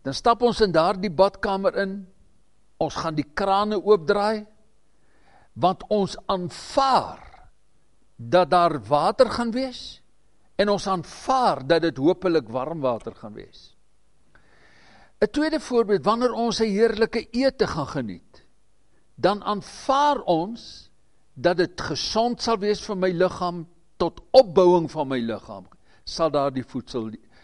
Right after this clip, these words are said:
dan dien. As ons ry, dan aanvaar ons in die dorp, dat as die lig vir my groen is, dan sal dit rooi wees vir die ander kant,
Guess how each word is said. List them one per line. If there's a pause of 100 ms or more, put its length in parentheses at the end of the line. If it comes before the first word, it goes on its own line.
(120)
dan
dien. (2250)
As
ons
ry, (840)
dan
aanvaar
ons
in
die
dorp, (1080)
dat
as
die
lig
vir
my
groen
is, (720)
dan
sal
dit
rooi
wees
vir
die
ander
kant,